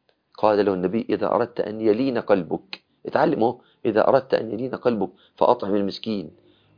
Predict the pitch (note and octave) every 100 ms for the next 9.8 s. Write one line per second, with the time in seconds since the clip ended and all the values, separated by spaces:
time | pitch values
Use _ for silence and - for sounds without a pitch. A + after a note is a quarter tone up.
0 | - C3 D#3+ - G#2 - A#2+ - - A2
1 | G#2+ G#2+ C3 G2+ G2 G#2 A2+ C#3+ C#3+ -
2 | - - - A2 - E3 D3 B2+ D#3 E3+
3 | A#2+ C#3 C3+ D#3+ C#3 C#3+ - - - _
4 | _ _ _ A2 C#3 C#3 A#2 - C3+ A#2
5 | A2 - - _ _ _ - F#2+ - A#2+
6 | G#2 - E2 E2 - - - - _ _
7 | _ D#2+ F#2+ D3+ D3 C3+ A#2+ A#2 A#2+ B2
8 | C#3+ D3+ D3+ - _ - - G#2 D#3 D3+
9 | C3+ C3 A#2+ A#2 C#3 A#2+ G2+